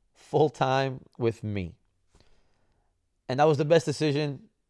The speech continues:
that anybody has made for me in my career, because if that didn't happen, I would probably be not to where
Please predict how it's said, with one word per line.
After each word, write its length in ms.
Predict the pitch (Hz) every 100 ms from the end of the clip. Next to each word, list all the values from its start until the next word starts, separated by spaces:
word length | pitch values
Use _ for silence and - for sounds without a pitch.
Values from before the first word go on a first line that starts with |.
| _ _ _ -
that 140 | 110
anybody 440 | 135 147 131 131 123
has 200 | 117 110
made 460 | 120 120 120 117 _ _ _ _ _ _ _ _ _ _ _ _
for 320 | - - 110
me 460 | 101 110 131 147 143 _ _ -
in 100 | 107
my 160 | 113
career, 420 | 117 - 120 123
because 360 | 120 104 110 98
if 120 | 98
that 180 | - 123
didn't 220 | 131 139
happen, 520 | 131 113 117 - 120 117 _ _ _ _ _
I 60 | -
would 140 | -
probably 340 | - 131 120 117
be 360 | 113 113 113 113 _ _ _ _ _ _ _ -
not 480 | 120 120 120 120
to 100 | -
where 420 | 113 101 101 101